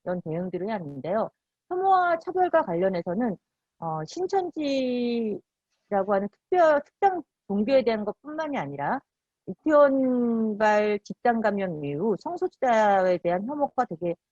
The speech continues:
심해졌고, 그거와 관련해서 서울시도 아까 이제 나백주 국장, 나백주 님도 얘기했듯이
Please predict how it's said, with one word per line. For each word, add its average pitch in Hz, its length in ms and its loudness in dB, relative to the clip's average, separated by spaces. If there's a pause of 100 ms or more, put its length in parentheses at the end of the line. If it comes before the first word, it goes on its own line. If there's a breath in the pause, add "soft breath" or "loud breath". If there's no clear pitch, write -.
(160)
심해졌고, 208 760 -2
그거와 220 520 4
관련해서 190 760 -2 (300)
서울시도 302 560 -4 (300)
아까 180 360 0
이제 190 120 -8
나백주 185 580 -4
국장, 175 460 -6
나백주 196 360 -4
님도 185 280 -4
얘기했듯이 170 560 -6